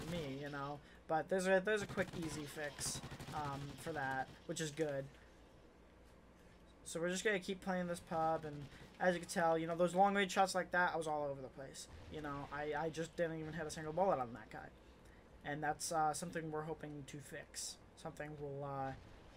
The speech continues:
by the end of the pub, we're hoping to get done. So we're gonna, we're gonna go till thirty-five kills. Um,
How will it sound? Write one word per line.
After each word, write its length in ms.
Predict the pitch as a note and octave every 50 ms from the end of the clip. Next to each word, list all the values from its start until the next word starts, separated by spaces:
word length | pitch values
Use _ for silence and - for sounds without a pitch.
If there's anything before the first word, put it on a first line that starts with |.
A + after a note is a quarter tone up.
| - - - -
by 120 | - D#3 D#3
the 100 | D#3+ D#3+
end 140 | D#3+ E3 D#3+
of 80 | D#3
the 60 | E3
pub, 280 | E3 - F3+ E3+ D3+ D3
we're 100 | D3+ D3
hoping 400 | C#3+ D#3 D3+ C#3+ - C#3+ D3 D3+
to 80 | D3 D#3
get 260 | C#3+ C3+ B2+ C3+ -
done. 260 | C3+ B2 A#2 A#2 B2
So 260 | C3+ - C#3+ C#3 C#3 D3 D#3+
we're 80 | F#3
gonna, 320 | F#3 G#3+ G#3+ G#3 G3+ G3 F#3+
we're 100 | F#3 G3+
gonna 120 | G#3+ G#3+ G3+
go 140 | G3+ G3
till 160 | F#3 - F3 D#3+
thirty-five 920 | - - - - F3+ F3 E3+ E3+ E3+ - - E3+ D3+ D3 D3+ D3+ D3 - - -
kills. 540 | - D3+ D3 D3 D3 D3+ D3 C#3+ - - - - - - - - - - - - - - - - -
Um, 540 | - C#3+ C#3+ C#3+ C#3+ C#3 C#3 C#3+ C#3 C#3 C#3